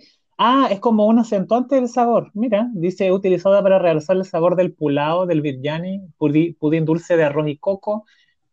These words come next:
payesh. Eh, mm, ¿qué más? La hoja.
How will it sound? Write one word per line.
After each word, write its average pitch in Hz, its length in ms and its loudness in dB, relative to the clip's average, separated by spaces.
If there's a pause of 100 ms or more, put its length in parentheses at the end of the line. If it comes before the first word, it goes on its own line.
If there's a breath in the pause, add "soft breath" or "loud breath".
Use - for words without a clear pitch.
payesh. - 680 -4
Eh, 135 360 0
mm, 123 680 -6 (1120)
¿qué 143 100 -6
más? 160 180 -2
La 143 160 -2
hoja. 180 720 -4